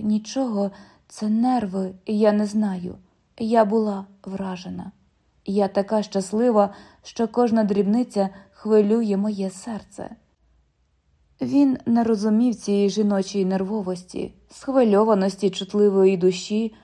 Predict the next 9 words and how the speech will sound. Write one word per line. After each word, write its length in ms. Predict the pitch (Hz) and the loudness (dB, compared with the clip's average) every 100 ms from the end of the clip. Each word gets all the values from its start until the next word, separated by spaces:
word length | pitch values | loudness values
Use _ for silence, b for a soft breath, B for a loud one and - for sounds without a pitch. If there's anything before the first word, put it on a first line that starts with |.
| B | B
що 220 | - 220 | -6 0
від 180 | 208 196 | 2 0
дрібнички 680 | 180 196 196 220 208 208 190 | 0 0 2 -2 -2 -4 -4
втрачають 680 | 180 214 214 220 190 190 | -4 -8 -6 -2 -2 -2
розум, 540 | 226 240 185 180 180 208 _ _ _ | -4 -6 -6 -8 -12 -14 _ _ _
захоплення 840 | 202 202 208 - 247 240 208 202 | 0 2 2 2 -2 0 0 0
переживають 840 | 202 190 196 190 196 196 190 190 _ | -2 -2 -2 -4 -2 0 0 -2 _
як 280 | 196 196 185 | -6 -4 -4
катастрофу, 840 | 185 180 180 - 214 226 208 190 | -10 -10 -12 -10 -8 -8 -8 -10